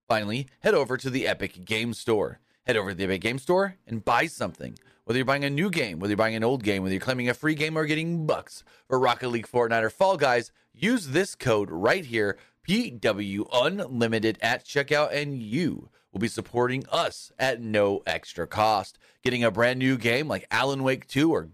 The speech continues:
Ghost Runner two, maybe getting something older like Dying Light two or The Last of Us Part One, maybe Spider-Man Remastered. Use this code right here, P W Unlimited, at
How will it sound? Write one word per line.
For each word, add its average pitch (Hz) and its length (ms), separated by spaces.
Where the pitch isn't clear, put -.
Ghost 131 400
Runner 180 260
two, 202 400
maybe 131 100
getting 135 300
something 127 460
older 151 500
like 95 320
Dying 127 300
Light 139 300
two 139 280
or 160 80
The 107 140
Last 110 400
of 135 140
Us 135 120
Part 135 320
One, 131 240
maybe 143 200
Spider-Man 139 640
Remastered. 147 720
Use 170 140
this 180 160
code 175 240
right 170 160
here, 175 300
P 202 240
W 110 580
Unlimited, 120 920
at 90 300